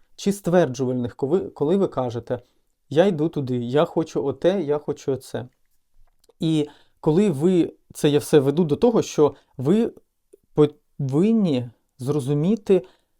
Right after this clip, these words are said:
ваші оці відчуття, прояви, почати відслідковувати за собою, що з вами відбувається. І це дуже легко робити, коли ви в медитації, коли ви знаходитесь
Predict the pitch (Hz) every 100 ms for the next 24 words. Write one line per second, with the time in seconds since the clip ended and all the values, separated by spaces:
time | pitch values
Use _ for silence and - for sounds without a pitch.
0 | _ 123 147 185 - 170 160 - 147 -
1 | 170 160 131 156 - 165 - 151 139 -
2 | 151 156 147 135 123 131 120 - _ _
3 | _ 147 - 165 165 170 - 196 - 151
4 | 131 131 127 127 - 131 127 175 156 139
5 | - - 151 147 131 139 143 139 139 135
6 | 139 139 147 135 117 117 - - _ _
7 | _ _ _ _ - 156 147 139 185 226
8 | 240 147 131 160 175 139 120 104 - _
9 | - 120 175 - 147 131 147 185 170 -
10 | - 135 170 151 139 147 135 - 127 113
11 | - - 135 160 156 139 - 175 165 156